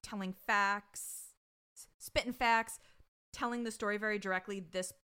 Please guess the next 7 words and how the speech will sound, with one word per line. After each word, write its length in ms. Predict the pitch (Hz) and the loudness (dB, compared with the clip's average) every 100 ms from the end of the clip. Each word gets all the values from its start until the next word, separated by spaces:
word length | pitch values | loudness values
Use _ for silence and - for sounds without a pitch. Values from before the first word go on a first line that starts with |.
| _ _ _ | _ _ _
she 300 | - - 233 | -10 -6 -4
just 180 | 233 370 | -4 -4
only 260 | - 302 247 | -4 -2 -2
has 540 | 208 180 175 165 - - _ | 0 0 0 -2 -8 -10 _
surface 840 | - - 175 175 233 254 247 - - | -6 0 0 0 -4 -4 -4 -6 -2
level 340 | 233 226 247 | -2 0 -2
details. 840 | 233 262 240 262 254 254 247 - | -4 -6 -6 -6 -4 -6 -6 -10